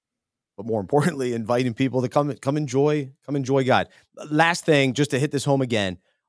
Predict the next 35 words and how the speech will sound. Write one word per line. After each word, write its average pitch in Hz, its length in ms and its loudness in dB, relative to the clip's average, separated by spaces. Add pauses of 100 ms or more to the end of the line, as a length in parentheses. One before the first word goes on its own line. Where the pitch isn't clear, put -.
oftentimes 139 840 2
we 120 100 -4
think 123 240 -2
it's 127 100 -4
all 135 180 4
about, 120 360 2 (160)
<laughs> - 120 -20
and 127 220 -6
we 127 60 -4
talked 131 200 0
about 117 120 -10
the 110 60 -12
faces 117 320 -6
of 113 80 -6
the 110 100 -4
N 107 100 -4
B 107 120 -2
A 104 120 -2
today. 85 280 -8 (400)
Sometimes 151 600 -2
we'll 131 100 -2
think, 131 400 -4
"Oh, 131 340 -2
you 135 80 -8
know, 127 60 -2
the 113 80 -6
pastors 127 640 -4
are 113 120 0
the, 107 180 -4
the 107 140 -10
face 127 360 -4
of 120 80 -8
the 110 80 -8
church," 120 520 -2
and, 104 180 -6